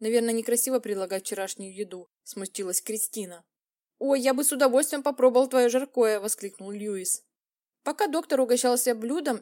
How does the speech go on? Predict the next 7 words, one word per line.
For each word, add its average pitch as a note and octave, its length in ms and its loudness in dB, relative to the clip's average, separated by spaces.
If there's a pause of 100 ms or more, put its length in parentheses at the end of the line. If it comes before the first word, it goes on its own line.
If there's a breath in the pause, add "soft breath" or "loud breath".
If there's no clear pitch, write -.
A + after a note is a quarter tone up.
не A3 140 -2
переставал C4 560 -2
петь C#4 260 -6
оды C4 280 2
кулинарному A3 640 -2
мастерству G3 640 -8
Кристины. F#3+ 720 -6